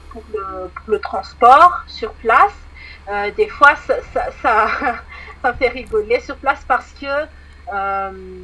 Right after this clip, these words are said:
les acteurs, euh, les acteurs de l'aide au développement, les acteurs humanitaires, ils, euh,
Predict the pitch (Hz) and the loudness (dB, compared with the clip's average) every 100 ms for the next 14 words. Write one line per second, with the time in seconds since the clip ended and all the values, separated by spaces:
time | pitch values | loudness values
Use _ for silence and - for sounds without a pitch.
0 | 175 - 214 214 208 202 - 254 240 254 | -18 -12 2 4 4 2 2 4 6 4
1 | 254 208 190 185 214 208 208 247 226 208 | 2 2 2 0 0 0 0 4 4 2
2 | 202 202 214 214 208 185 185 190 - 233 | -6 -2 -2 -2 -4 -8 -8 -10 -10 -4
3 | 240 247 240 214 202 - 220 220 208 196 | 0 2 2 0 0 0 0 -2 -4 -4
4 | 196 240 247 269 - - - 220 196 202 | -2 4 8 8 6 0 -12 -12 -8 -6
5 | 190 | -4